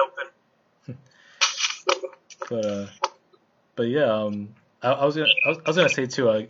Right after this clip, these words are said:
Speaker 2: uh, also getting back briefly to your point about, um, A Quiet Place, um, like, when I, when I watched it, like, it, I thought I, it was, it was an enjoyable experience if you didn't think about it,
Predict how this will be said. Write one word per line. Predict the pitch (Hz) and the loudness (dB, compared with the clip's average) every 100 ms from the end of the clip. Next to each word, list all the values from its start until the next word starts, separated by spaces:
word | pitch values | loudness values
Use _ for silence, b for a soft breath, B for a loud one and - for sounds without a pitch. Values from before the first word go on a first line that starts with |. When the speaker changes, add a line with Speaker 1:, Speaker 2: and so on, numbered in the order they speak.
| - | -2
Speaker 2:
uh, | 110 | -2
also | 113 139 139 123 | 2 2 2 0
getting | 104 123 120 | 0 -2 0
back | 110 104 | 0 -2
briefly | 110 117 113 110 101 | -4 -6 -6 -6 -6
to | - | -6
your | 110 | -8
point | 104 - 110 | -6 -4 -4
about, | 104 107 | -2 -6
um, | 107 98 98 - | -6 -10 -10 -10
A | 110 | -10
Quiet | - 110 117 113 | -4 -2 -2 -4
Place, | - 98 95 95 - B B B B - | -10 -10 -10 -12 -16 B B B B 2
um, | 113 113 113 107 117 - | 6 8 6 2 -14 2
like, | 139 135 | 4 6
when | 139 | 4
I, | |
when | 135 139 135 | 4 4 4
I | |
watched | 123 139 202 - | 4 4 2 0
it, | 135 113 | 0 0
like, | 131 123 - | 0 -2 -2
it, | 175 - | -6 0
I | 151 | 0
thought | 156 190 - | 4 2 4
I, | 151 165 - - | 2 2 -2 -4
it | 175 | 0
was, | 202 170 | 0 0
it | 160 | 0
was | 180 170 | 0 0
an | |
enjoyable | 151 110 127 139 143 | -2 -2 0 0 -2
experience | 113 - - 123 135 147 160 160 - _ _ _ _ - | -6 -6 -4 -2 -2 -4 -6 -8 -12 _ _ _ _ -4
if | 135 131 | -4 -2
you | 120 | -2
didn't | 151 123 107 | -2 -4 -8
think | - 123 123 | -6 -6 -2
about | 143 143 143 151 | 0 2 2 4
it, | 156 - | 2 0